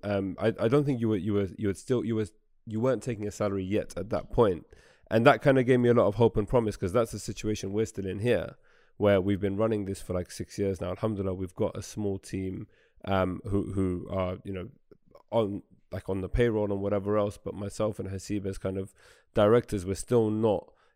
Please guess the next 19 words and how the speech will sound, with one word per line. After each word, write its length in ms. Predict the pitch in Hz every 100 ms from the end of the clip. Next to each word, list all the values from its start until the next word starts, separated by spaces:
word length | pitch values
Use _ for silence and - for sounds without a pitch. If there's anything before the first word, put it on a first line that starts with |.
| _
in 140 | 113 107
that 220 | 95 -
place 300 | 113 101 -
of 120 | 95
being 200 | 101 98
able 220 | 98 92
to, 340 | 92 - 95 90 -
to, 460 | - 92 92 92 101 _
um, 580 | - 95 92 92 95 - _ _ _ _
profit 360 | - 127 - -
financially. 560 | 107 107 127 127 107 110
And 120 | 113
again, 240 | 131 151
it's 160 | 110 -
not 120 | 151
about 300 | 127 120 - - _ -
profit 400 | 135 - 120 -
to, 100 | 110
like, 300 | 104 101